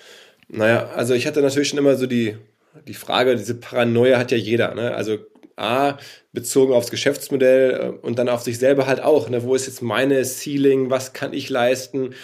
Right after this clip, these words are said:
Wie reagiere ich unter bestimmten Umständen? Ähm, ich bin immer sehr beeindruckt von Leuten, die sich hundertzwanzig auf sich selber wetten würden und sagen, "Nein, ich kann das alles."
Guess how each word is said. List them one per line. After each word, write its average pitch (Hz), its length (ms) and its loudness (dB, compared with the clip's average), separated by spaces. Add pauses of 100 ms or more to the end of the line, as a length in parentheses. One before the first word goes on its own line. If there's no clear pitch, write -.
(320)
Wie 127 280 -4
reagiere 135 540 4
ich 139 400 -2
unter 135 220 -2
bestimmten 135 380 -4
Umständen? 131 720 -2 (340)
Ähm, 117 500 -2
ich - 320 -12
bin 135 160 2
immer 131 320 4
sehr 131 300 4
beeindruckt 143 480 0
von 135 100 0
Leuten, 139 240 4
die 131 80 -6
sich 127 320 -6 (120)
hundertzwanzig 143 1200 -2 (100)
auf 127 220 -2
sich 117 180 -6
selber 131 440 4
wetten 127 320 2
würden 147 280 4
und 123 80 2
sagen, 131 320 2
"Nein, 135 300 2
ich 120 140 -8
kann 139 160 0
das 139 140 0
alles." 147 440 -2